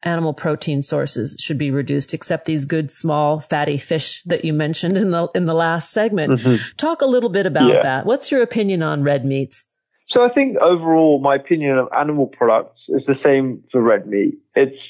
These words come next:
Speaker 2: treat them as luxury items. Treat them as items that we would have traditionally cherished. So as hunter-gatherers, we wouldn't have had steaks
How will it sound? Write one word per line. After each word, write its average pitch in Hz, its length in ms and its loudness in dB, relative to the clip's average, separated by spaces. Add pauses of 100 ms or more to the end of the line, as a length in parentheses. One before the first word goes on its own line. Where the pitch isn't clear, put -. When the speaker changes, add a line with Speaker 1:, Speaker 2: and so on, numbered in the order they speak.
(260)
Speaker 2:
treat 208 260 0
them 180 120 4
as 143 140 2
luxury 120 480 2
items. 95 520 -2 (440)
Treat 196 180 2
them 196 140 4
as 156 120 4
items 143 440 0
that - 260 -2
we 135 280 4
would 127 340 2 (100)
have 120 140 -8
traditionally 120 720 0 (140)
cherished. 90 480 0 (360)
So 131 120 2
as 127 80 2
hunter-gatherers, 131 880 0 (460)
we 139 160 4
wouldn't 160 360 2
have 135 300 0 (100)
had 120 380 0 (240)
steaks 135 400 2